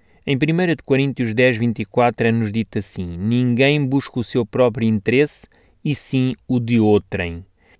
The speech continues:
E em Tiago dois, quinze a dezassete diz: "Por exemplo, pode haver irmãos ou irmãs que precisam de roupa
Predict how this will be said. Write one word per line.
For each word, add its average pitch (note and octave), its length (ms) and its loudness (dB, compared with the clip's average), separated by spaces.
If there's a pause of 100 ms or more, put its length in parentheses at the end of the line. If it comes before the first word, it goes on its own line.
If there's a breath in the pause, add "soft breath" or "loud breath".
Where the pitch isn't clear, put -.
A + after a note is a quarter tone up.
E C3 140 0
em D#3+ 100 0
Tiago C#3 420 -2
dois, C3 380 2
quinze B2+ 340 -2
a A#2+ 60 0
dezassete A2+ 580 -2
diz: G2+ 360 -6
"Por D3 180 0
exemplo, D#3 680 0 (320 soft breath)
pode F3 240 2
haver D#3 280 2
irmãos C#3+ 500 2
ou C3+ 100 2
irmãs C3 520 2
que - 100 -16
precisam C3 480 -2
de A#2 80 0
roupa C3+ 480 2